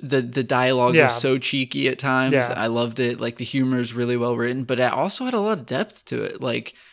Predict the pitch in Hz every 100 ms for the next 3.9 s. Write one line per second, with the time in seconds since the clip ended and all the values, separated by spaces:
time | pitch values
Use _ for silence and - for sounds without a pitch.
0 | _ _ - 156 170 170 139 147 160 139
1 | - - 131 127 135 127 120 120 - -
2 | - 190 170 139 123 147 143 117 120 120
3 | 120 120 110 131 160 160 135 113